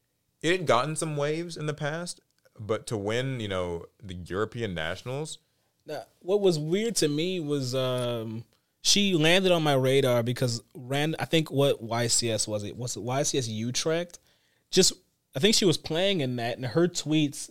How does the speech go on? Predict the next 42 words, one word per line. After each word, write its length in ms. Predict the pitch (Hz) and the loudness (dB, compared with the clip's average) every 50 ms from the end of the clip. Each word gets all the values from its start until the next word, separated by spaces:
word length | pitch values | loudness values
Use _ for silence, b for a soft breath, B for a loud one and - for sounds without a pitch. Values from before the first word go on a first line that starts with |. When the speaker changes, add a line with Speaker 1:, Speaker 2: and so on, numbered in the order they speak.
| 139 131 | -8 -4
Speaker 2:
during 400 | 131 143 147 147 147 147 143 135 | -2 0 0 0 0 -2 -2 -4
and 80 | 127 | -4
about 320 | 123 113 123 131 139 139 - | -2 -2 0 -2 -2 -2 -2
that 120 | 135 123 | -2 -2
event 380 | 123 123 117 135 143 139 117 b b b b | -2 -2 -2 -2 -2 -2 -4 b b b b
just 160 | - 156 135 - - | -6 -6 -6 -4 -4
ended 220 | 110 120 143 156 | -2 2 4 6
up 100 | 175 185 | 6 6
in 80 | 214 214 | 6 4
my 120 | 220 226 233 | 6 4 4
feed. 600 | 233 - 262 269 269 233 160 135 135 143 165 160 - - | 4 2 0 0 2 2 2 2 0 -2 -4 -6 -4 -2
Speaker 1:
Oh, 280 | 110 110 123 135 135 123 | 0 2 4 4 4 4
yeah, 220 | 101 90 90 87 87 | 2 0 0 0 0
yeah. 260 | 85 85 82 82 - | -2 -2 0 0 2
Speaker 2:
And 80 | 202 | 4
next 240 | 208 240 294 285 - | 6 6 6 4 2
thing 100 | - 208 | 2 2
you 80 | 190 185 | 4 6
know, 300 | 185 185 190 196 196 185 | 6 6 6 6 4 2
she's 280 | 185 - - 208 196 180 | 0 0 0 2 6 8
out 200 | 185 185 202 196 | 8 8 8 6
there 160 | 208 202 202 | 4 4 4
winning 320 | 190 147 120 135 151 160 165 | 4 4 4 4 4 4 6
their 140 | 175 185 196 | 6 6 6
nets. 560 | 214 254 254 156 107 - - - - - b b b b | 6 4 4 2 0 -2 -4 -6 -6 -6 b b b b
Speaker 1:
Was 120 | 175 175 | -2 0
she 160 | - - - 392 | 0 0 4 4
the 100 | 494 466 | 4 4
one 400 | 494 523 523 494 494 494 427 370 | 4 2 0 -2 -4 -6 -4 -2
where, 120 | - 185 | -2 0
like, 240 | 170 180 180 165 143 | 0 -2 -2 -2 -4
people 300 | - 165 160 160 180 170 | -8 -8 -4 -2 -2 -2
were 160 | 165 160 143 | 0 -2 -4
giving 280 | 117 95 87 95 101 110 | -4 -4 -4 -4 -4 -2
her 140 | 117 117 113 | 0 0 2
a 60 | 104 | 2
hard 280 | 98 98 98 104 104 92 | 2 2 0 0 -2 -4
time 380 | 85 92 87 92 95 98 101 98 | -4 -4 -4 -2 -2 -2 -4 -4
about, 440 | 92 85 90 87 87 85 85 - _ _ _ _ _ _ _ - | -2 -2 -2 0 -2 -2 -6 -10 _ _ _ _ _ _ _ -12
like, 100 | 110 95 85 - _ - - | -12 -12 -12 -14 _ -8 -2
Speaker 2:
I 80 | 156 175 | 0 2
Speaker 1:
being 60 | 180 | 4